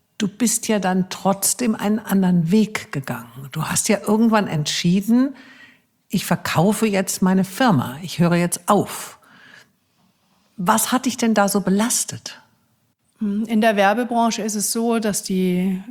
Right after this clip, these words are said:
Speaker 2: Filmproduktion, ähm, immer der Letzte in der Nahrungskette ist,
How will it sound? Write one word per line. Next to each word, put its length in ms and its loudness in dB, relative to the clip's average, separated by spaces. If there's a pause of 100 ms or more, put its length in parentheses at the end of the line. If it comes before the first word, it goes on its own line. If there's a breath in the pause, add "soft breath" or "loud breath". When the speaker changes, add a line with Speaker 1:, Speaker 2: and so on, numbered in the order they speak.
(120)
Speaker 2:
Filmproduktion, 1120 -2 (600)
ähm, 580 -2
immer 560 2 (320)
der 80 2
Letzte 340 0
in 140 2
der 80 2
Nahrungskette 600 -4
ist, 280 -12